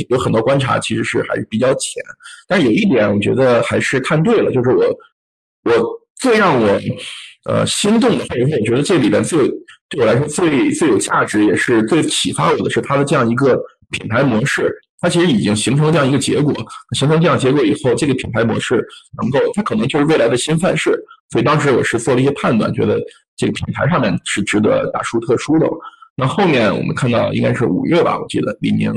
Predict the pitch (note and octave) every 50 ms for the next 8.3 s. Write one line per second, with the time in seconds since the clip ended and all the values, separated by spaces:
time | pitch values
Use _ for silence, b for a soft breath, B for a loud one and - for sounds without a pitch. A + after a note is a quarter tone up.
0 | B2+ C#3 C3+ - - - - - A2+ G#2 G#2+ A2+ A2 - B B B B B B
1 | B _ - F2+ - G2 - - A#2+ G#2+ - - - - - - A2 A2 G#2+ G#2+
2 | - B2+ C#3 C3 - - - A2 A2+ G#2+ A2+ G#2 - - A2+ A2 A#2+ A2 G2+ -
3 | - G#2+ A2 A2 G#2+ A2+ A2 A2+ A2 G#2+ G#2+ G#2+ A2+ A2 G#2 - A2+ A2 G#2 G#2+
4 | B B B B B B _ - - - G#2 C3+ C3+ B2 A#2 A#2 - - G#2 G#2+
5 | A#2+ C#3 D3 B2+ A2+ A2+ A2 A2+ G#2+ G#2 G#2 G2+ - _ _ - - - G#2+ B2
6 | C3+ C#3 B2+ A#2+ C3 C3 - A#2+ A2 G#2+ A#2 A2+ - - D3 D3 C3+ A2 - -
7 | - B B B B - - B2+ C3+ B2 C3+ F#3 A3 E3+ - A#2 A2 B2+ B2+ A#2+
8 | A#2+ A#2 G#2 F2+ E2